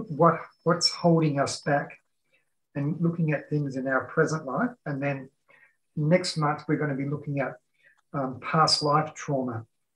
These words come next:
that's holding us back. And Julie runs a soul healing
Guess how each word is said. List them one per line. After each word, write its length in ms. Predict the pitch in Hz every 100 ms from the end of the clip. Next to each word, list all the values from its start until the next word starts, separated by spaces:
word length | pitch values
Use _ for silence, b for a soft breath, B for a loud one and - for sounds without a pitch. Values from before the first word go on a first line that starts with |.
| _ _ -
that's 200 | 107 -
holding 340 | 131 120 117
us 140 | 113 -
back. 300 | 127 113 - -
And 280 | 127 120 - -
Julie 400 | - 147 147 139
runs 380 | 127 131 123 -
a 100 | 131
soul 460 | - 147 139 127 -
healing 460 | 139 139 135 120